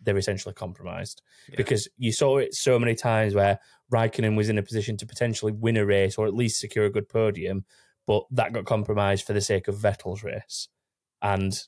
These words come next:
Speaker 1: you sort of, I feel like you're starting to see that kind of unfold at the minute between
Speaker 2: Yeah.
Speaker 1: Leclerc and Sainz, that no matter how well
Speaker 2: Arbit-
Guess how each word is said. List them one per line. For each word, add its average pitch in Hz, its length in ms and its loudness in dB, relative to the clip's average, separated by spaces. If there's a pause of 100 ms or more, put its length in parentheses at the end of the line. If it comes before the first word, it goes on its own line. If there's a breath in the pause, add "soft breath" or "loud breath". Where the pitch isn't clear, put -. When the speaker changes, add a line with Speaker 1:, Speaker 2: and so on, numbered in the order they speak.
(120)
Speaker 1:
you 110 180 2
sort 107 300 2
of, 113 180 -6
I 107 80 -2
feel 113 200 0
like 107 140 2
you're 110 80 -2
starting 107 400 0
to 98 80 -2
see 98 300 0
that 101 300 2
kind 95 240 0
of 95 80 0
unfold 98 560 0
at - 80 -4
the 92 80 -6
minute 98 420 -4
between 95 400 -4
Speaker 2:
Yeah. 95 80 -8
Speaker 1:
Leclerc 98 400 0
and 95 100 -2
Sainz, 92 520 -4
that 104 200 -2 (220 loud breath)
no 113 80 0
matter 104 140 0
how 110 140 2
well 104 160 4
Speaker 2:
Arbit- - 120 -2